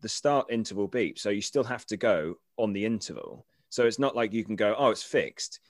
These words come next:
If, if it's fixed, once that interval sort of cycle started, you still have to wait for the next beep cycle, which is on the second run there. It's, what is it, a minute, th-,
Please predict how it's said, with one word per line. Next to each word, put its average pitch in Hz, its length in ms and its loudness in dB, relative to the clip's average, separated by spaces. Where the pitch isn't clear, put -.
If, 131 160 4
if 131 160 0
it's - 180 -2
fixed, - 460 -2
once 120 260 0
that 113 200 2
interval 107 460 0
sort 95 180 -6
of - 40 -4
cycle 101 380 0
started, 117 540 -2
you 101 60 -4
still 123 220 -2
have 113 160 -4
to 104 80 -4
wait 98 200 2
for - 100 -18
the 98 100 -6
next 95 340 -6
beep 139 220 0
cycle, - 540 -12
which 110 220 0
is 101 520 4
on 104 160 2
the 101 80 -2
second 107 360 -4
run 110 160 2
there. 85 140 -2
It's, - 180 -8
what 101 160 0
is 87 80 -6
it, 85 100 -4
a - 40 -8
minute, 107 340 -4
th-, 110 140 -4